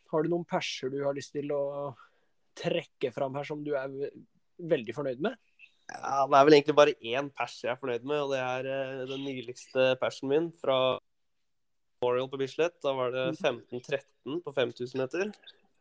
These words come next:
Speaker 1: Ja.
Speaker 2: Og det er vel egentlig, ja, jeg har jo løpt under ni på tre tusen, men, eh, i forhold til femten tretten på fem tusen, så er jo det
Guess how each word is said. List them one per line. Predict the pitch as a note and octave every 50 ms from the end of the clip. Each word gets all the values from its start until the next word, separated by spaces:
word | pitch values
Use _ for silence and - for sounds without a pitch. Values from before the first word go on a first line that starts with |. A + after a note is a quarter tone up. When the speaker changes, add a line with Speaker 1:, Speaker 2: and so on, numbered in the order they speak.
| _ -
Speaker 1:
Ja. | D#3 E3+ - _ _ _ _ _ _ _ _ - -
Speaker 2:
Og | B2+
det | C3+ C3+
er | B2 A#2+
vel | A#2+ G#2
egentlig, | G#2 - - A#2+ A2+ A2+ A2 A2+ A2 G#2+ G2 -
ja, | - A2+ A2 B2+ - - - A#2+
jeg | A#2 B2
har | B2+ C#3+
jo | D3 C#3
løpt | C3+ - - B2+
under | B2+ C3 C3
ni | C3 B2+ C3 C3
på | - C3+ B2+
tre | B2+ A#2
tusen, | A2+ - A2+ A#2 A#2 - - C3+ C3
men, | B2+ B2+ B2 B2+
eh, | B2+ B2 B2 B2 B2+ _ _ _ _ _ _ _ _ _ _ _ _ _ _ -
i | - C3+ -
forhold | D#3+ D#3 C3 A#2+ A2+ A#2
til | C#3 C3 D3+
femten | B2+ A#2 - - C3 B2+
tretten | C#3 C3 B2+ _ - A#2+ A#2+
på | C#3 B2+
fem | - A#2+ A2 A#2
tusen, | - B2 C3 C3 - D#3 D3
så | - C3+ B2
er | A#2+ B2 C3+
jo | C#3 C3
det | B2+ B2